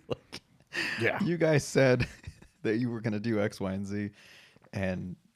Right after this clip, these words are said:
Speaker 1: you know, you, you never even, never even fucking tried," or whatever. I don't know. Um, but
Speaker 2: Well,
Speaker 1: yeah.
Speaker 2: step, I mean, step one, this. So.
Speaker 1: Step one, this, yeah. So we, we are, tr-, here's, here's to trying.
Speaker 2: Yeah.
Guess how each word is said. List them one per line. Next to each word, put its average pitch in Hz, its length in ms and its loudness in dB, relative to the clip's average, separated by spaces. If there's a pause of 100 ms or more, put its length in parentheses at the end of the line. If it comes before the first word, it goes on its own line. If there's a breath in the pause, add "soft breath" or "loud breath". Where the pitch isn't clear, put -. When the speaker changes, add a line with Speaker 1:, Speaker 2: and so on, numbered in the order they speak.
Speaker 1:
you 98 160 -8
know, 98 120 -4
you, 95 200 -8
you 107 140 -8
never 101 200 -6
even, 98 260 -10 (680)
never 110 140 -6
even 98 120 -8
fucking 101 260 -8
tried," 95 380 -8 (960 soft breath)
or 117 100 -6
whatever. 101 320 -2
I 104 100 0
don't 95 80 -2
know. - 160 -8 (1400)
Um, 104 340 0 (200)
but - 20 -12
Speaker 2:
Well, 101 100 4
Speaker 1:
yeah. 87 60 0
Speaker 2:
step, - 380 0
I 90 80 0
mean, 87 160 -2
step 98 280 0
one, 85 320 -2
this. 76 440 -2 (560)
So. - 360 -4 (160)
Speaker 1:
Step - 320 -4
one, 107 200 0
this, - 280 -8
yeah. 80 220 -12 (140)
So 101 400 -8
we, 101 160 -6
we 104 180 0
are, 113 120 4
tr-, - 120 -14 (220)
here's, 104 280 -8
here's 131 220 0
to - 80 -12
trying. - 280 -8 (600)
Speaker 2:
Yeah. 339 180 -2